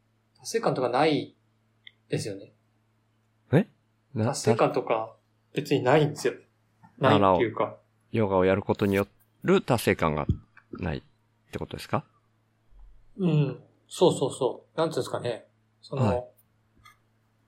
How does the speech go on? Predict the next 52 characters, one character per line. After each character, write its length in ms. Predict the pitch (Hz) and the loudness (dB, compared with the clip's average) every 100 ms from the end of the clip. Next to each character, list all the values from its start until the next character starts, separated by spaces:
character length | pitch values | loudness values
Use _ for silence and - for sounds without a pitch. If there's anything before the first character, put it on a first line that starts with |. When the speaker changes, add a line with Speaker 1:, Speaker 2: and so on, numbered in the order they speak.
| _ _ _ _ _ _ _ _ | _ _ _ _ _ _ _ _
Speaker 1:
そ 160 | - | -4
ん 80 | 190 | -2
な 80 | 202 | 0
に 220 | 202 196 | 0 0
こ 520 | 196 185 185 185 185 - _ _ _ _ _ _ _ _ _ _ _ | 6 8 8 6 0 -14 _ _ _ _ _ _ _ _ _ _ _
う、 80 | 180 | 4
動 140 | 185 | 4
き 100 | 185 | 6
も 140 | 185 127 | 4 4
難 340 | 123 139 151 | 2 2 2
し 60 | 151 | 0
く 100 | 127 | -2
な 100 | 120 | -4
い 60 | 107 | -4
し。 400 | - 107 101 - - | -8 -8 -10 -16 -6
Speaker 2:
う 100 | 135 | 2
ん、 40 | |
う 20 | |
ん、 840 | 131 117 104 98 90 92 82 76 - | 2 2 0 -4 -6 -4 -4 -4 -10
う 60 | 85 | -12
ん。 200 | 80 82 _ _ _ _ - | -12 -14 _ _ _ _ -10
Speaker 1:
そ 100 | 151 | -6
の、 480 | 135 127 123 120 - _ _ _ _ _ _ _ _ _ - | -2 -2 -2 -6 -12 _ _ _ _ _ _ _ _ _ -6
瞑 140 | 151 160 | -4 0
想 280 | - 185 | 4 6
状 220 | 151 202 196 | 8 8 10
態 200 | 135 113 | 6 4
と 60 | |
言 80 | 127 | 2
わ 80 | 113 | 0
れ 100 | 120 | 0
る、 320 | 117 113 - _ _ _ | -2 -6 -10 _ _ _
こ 240 | - 120 117 | -6 -4 -2
う、 20 | |
な 80 | 123 | -4
ん 20 | |
か 100 | 117 | -4
空 200 | - 131 | 0 0
っ 100 | 131 | 0
ぽ 80 | 147 | -2
の 60 | 131 | -2
状 140 | 131 | -2
態 160 | 131 123 | 0 -2
に、 300 | 143 - _ _ | -2 -6 _ _
Speaker 2:
う 80 | - | 0
ん。 280 | 123 95 101 _ | 2 0 -6 _
Speaker 1:
ス 220 | - - | -8 -2
ー 60 | 254 | -2
ッ 80 | 254 | -2
と 80 | - | -4
入 140 | 123 | -4
っ 120 | - | -6